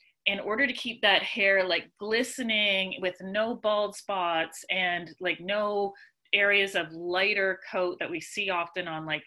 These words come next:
Dobermans, and especially Boxers are big ones, Frenchies as well, um, you do need to do regular brushing,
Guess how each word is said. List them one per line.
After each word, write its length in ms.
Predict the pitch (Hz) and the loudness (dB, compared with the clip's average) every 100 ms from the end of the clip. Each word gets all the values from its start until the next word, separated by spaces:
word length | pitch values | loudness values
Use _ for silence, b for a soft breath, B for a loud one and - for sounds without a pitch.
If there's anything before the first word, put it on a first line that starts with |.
| 160 | -8
Dobermans, 800 | 190 196 196 185 165 160 156 160 | -4 -4 -4 -4 -2 -2 -4 -4
and 180 | 156 151 | -4 -4
especially 420 | 151 - 185 185 165 | -8 -8 -8 -8 -8
Boxers 720 | 151 165 185 190 - 185 165 | -4 -2 -2 -4 -4 -4 -2
are 140 | 156 | -2
big 160 | 151 160 | -2 -4
ones, 220 | 160 160 | -6 -8
Frenchies 500 | - 151 156 202 202 | -8 -8 -6 -8 -8
as 160 | 214 220 | -8 -2
well, 380 | 285 285 247 262 B B B B | 2 2 0 -6 B B B B
um, 220 | 208 214 | 2 2
you 280 | 208 247 214 | 2 -2 -2
do 360 | 220 240 277 269 | -6 -2 -2 -2
need 260 | 240 233 | -2 -4
to 100 | - | -8
do 340 | 190 214 202 175 | -8 -6 -4 -6
regular 580 | 165 190 190 185 160 - | 0 0 0 -2 -2 -4
brushing, 560 | 156 196 - 339 370 | -4 -4 0 0 0